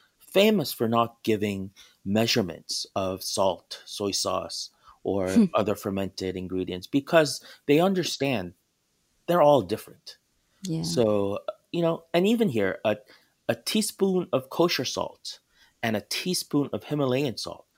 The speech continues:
Speaker 1: huge difference, more than
Speaker 2: <laughs>
Speaker 1: double the salinity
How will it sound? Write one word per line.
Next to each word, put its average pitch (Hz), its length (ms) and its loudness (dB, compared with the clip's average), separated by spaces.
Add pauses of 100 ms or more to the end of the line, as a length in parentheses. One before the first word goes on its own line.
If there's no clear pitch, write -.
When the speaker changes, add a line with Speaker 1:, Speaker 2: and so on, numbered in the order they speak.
(720)
Speaker 1:
huge - 800 0
difference, - 480 -6
more 147 240 6
than 165 340 2
Speaker 2:
<laughs> - 40 -20
Speaker 1:
double 147 340 8
the 147 80 4
salinity 123 720 2